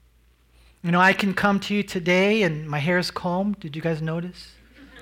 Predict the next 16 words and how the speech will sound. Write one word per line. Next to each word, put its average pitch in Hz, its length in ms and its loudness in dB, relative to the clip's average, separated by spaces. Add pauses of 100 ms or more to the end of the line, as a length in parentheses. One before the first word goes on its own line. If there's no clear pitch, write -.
(1600)
My 147 180 -4
eyebrows 156 340 0
are 135 60 -6
plucked. - 640 -2 (420)
My 127 200 -12
pants 160 380 -4
are 127 100 -10
pressed. 180 460 -2
My 135 100 -6
shoes 170 400 -4
shined. 190 640 -4 (460)
Sermon 170 500 -2
polished. 175 880 -6 (1080)
God's 214 300 2
gonna 196 200 -4
bless. 185 800 -8